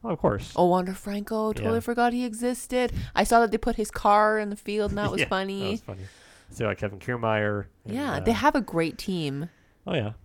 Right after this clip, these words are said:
Speaker 2: and a smart coach.
Speaker 1: Mm-hmm.
Speaker 2: Manager. I'm sorry, they call them
Speaker 1: There's,
Speaker 2: managers.
Speaker 1: let's put it this way. There's really nobody worth draft. Well, that's not true. It might be one player worth drafting on the Orioles,
Speaker 2: Who
Speaker 1: but
Speaker 2: is it?
Speaker 1: Cedric Mullins.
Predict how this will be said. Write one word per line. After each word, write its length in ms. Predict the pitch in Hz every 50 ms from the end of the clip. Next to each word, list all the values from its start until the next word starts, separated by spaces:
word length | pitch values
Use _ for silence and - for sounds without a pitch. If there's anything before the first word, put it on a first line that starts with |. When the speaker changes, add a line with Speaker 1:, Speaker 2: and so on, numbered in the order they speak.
| - -
Speaker 2:
and 160 | 180 175 156
a 60 | 156
smart 480 | 160 - - - 185 165 175 175 160 -
coach. 560 | - - 185 170 151 - - - - - 104 95
Speaker 1:
Mm-hmm. 200 | 92 95 - 131 - _ _ _ _ _ _ _ _ - - -
Speaker 2:
Manager. 540 | 156 160 156 170 165 160 160 135 123 - - -
I'm 160 | 160 151 147
sorry, 240 | - 131 127 127 127
they 80 | 135
call 160 | - - 139
them 80 | 143 151
Speaker 1:
There's, 200 | 135 123 120 -
Speaker 2:
managers. 120 | 160 143 -
Speaker 1:
let's 140 | 147 143 -
put 100 | 160 143
it 60 | 123
this 120 | 120 110 -
way. 120 | 117 107
There's 220 | 107 117 117 113
really 260 | 113 120 123 120 113 110
nobody 680 | 110 110 110 113 113 113 110 107 104 104 101 101 101
worth 280 | 101 101 101 98 92
draft. 280 | - 110 101 101 107 -
Well, 200 | 160 143 127 123
that's 100 | 127 127
not 160 | 147 110 -
true. 120 | - 104 101
It 40 |
might 140 | 113 147 175
be 80 | 175 175
one 360 | 143 131 127 120 123 127 135
player 220 | 127 143 135 131
worth 180 | 123 135 135 131
drafting 320 | - 131 123 123 - 131 127
on 80 | 123 123
the 60 | 123
Orioles, 420 | 123 127 127 131 131 131 139 175
Speaker 2:
Who 100 | 185 214
Speaker 1:
but 140 | 220 214 220
Speaker 2:
is 160 | 233 233 -
it? 260 | - - - - - - -
Speaker 1:
Cedric 420 | - - - 110 - 113 101 -
Mullins. 560 | 104 101 104 107 110 120 131 127 - - -